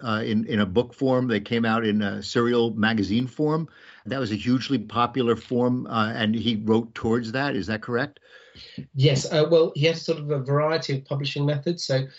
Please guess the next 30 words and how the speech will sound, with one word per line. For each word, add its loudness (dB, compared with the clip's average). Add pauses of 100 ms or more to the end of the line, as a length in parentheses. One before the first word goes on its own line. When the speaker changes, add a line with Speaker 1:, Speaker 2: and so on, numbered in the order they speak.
(140)
Speaker 2:
some 0
of 2
his 2
earlier 6
books 0
were 6
published -4
as 0
books 2
to -4
start 2
with. 2 (400)
Um, 0
certainly -4
Barchester 0
Towers, 2
his -8
most -2
popular 0
book, -4 (320)
was 2
published 0
in 2
book 0
format, 0 (120)
uh, 0 (100)
from 4
the 2
word 2
go. 4